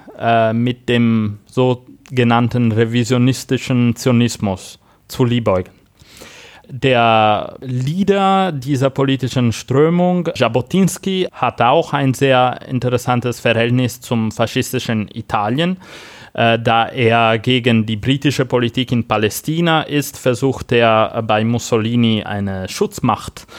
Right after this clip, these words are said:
zu finden. Das heißt, dieser revisionistische Zionismus, auch als Rechtflügel des Zionismus beschrieben in der Historiografie,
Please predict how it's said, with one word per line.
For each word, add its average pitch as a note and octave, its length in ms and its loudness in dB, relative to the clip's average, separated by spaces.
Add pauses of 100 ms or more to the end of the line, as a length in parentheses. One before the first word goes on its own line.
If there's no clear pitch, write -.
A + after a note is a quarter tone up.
(240)
zu - 120 -4
finden. F3+ 400 0
Das D3 180 0
heißt, B2 300 0
dieser D#3+ 680 0
revisionistische B2+ 1080 0
Zionismus, C3 840 0 (540)
auch A2+ 300 0
als - 280 -4
Rechtflügel A#2 1040 0
des G#2+ 360 -4
Zionismus A2 840 0
beschrieben D3 680 -2
in B2 100 0
der A2 140 2
Historiografie, A2 800 -2